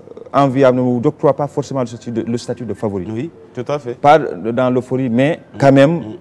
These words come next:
Speaker 1: et à l'esprit que à chaque fois qu'il y a chance égale,
Speaker 2: Mm.
Speaker 1: force égale, c'est tout simplement le talent...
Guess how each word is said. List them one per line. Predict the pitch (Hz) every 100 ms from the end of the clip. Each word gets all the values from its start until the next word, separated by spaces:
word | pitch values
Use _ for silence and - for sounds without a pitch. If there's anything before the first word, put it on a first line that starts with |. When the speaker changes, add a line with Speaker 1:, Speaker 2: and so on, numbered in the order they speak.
| - -
Speaker 1:
et | 135 143
à | 101 123
l'esprit | 131 - 135
que | 135 131 - -
à | 107
chaque | 170 160
fois | 147
qu'il | 139 147
y |
a | 120 -
chance | - 131 127
égale, | 123 120 139 - 104
Speaker 2:
Mm. | 104
Speaker 1:
force | - 139 -
égale, | 120 123 143 - - - -
c'est | - 127 123 -
tout | 165
simplement | - 135 127 120 120
le | 113
talent... | - 135 127